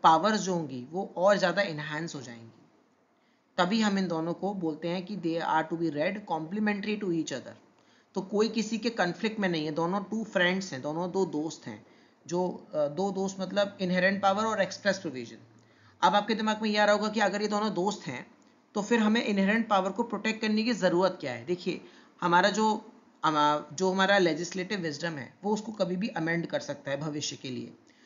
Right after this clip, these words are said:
तो कोई इसको अमेंड करके ऐसा कोई प्रोविजन ना बना दे जिसकी वजह से ये इनहेरेंट पावर अफेक्ट हो जाए, इसलिए हमने nothing यूज़ किया है, ठीक है। कि अगर कोई, मान लीजिए, अमेंडमेंट हुआ और अमेंडमेंट के बाद मान लीजिए कोई ऐसा प्रोविजन आया जिस प्रोविजन से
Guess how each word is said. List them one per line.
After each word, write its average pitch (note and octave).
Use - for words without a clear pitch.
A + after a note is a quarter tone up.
तो A#3
कोई G#3+
इसको B3
अमेंड A3
करके F#3
ऐसा F3+
कोई B3+
प्रोविजन A3+
ना F#3+
बना G3+
दे G3+
जिसकी G#3
वजह E3+
से G#3
ये A#3+
इनहेरेंट G#3+
पावर G#3
अफेक्ट A#3
हो F#3
जाए, F3
इसलिए A#3+
हमने A3
nothing F#3+
यूज़ D#3+
किया -
है, -
ठीक A3
है। F#3
कि -
अगर A3
कोई, G3+
मान G3+
लीजिए, G3+
अमेंडमेंट G3+
हुआ D#3
और E3
अमेंडमेंट G3+
के A3
बाद F#3+
मान F3+
लीजिए F#3
कोई G#3+
ऐसा G3+
प्रोविजन G3
आया C#3
जिस G3
प्रोविजन F#3
से G#3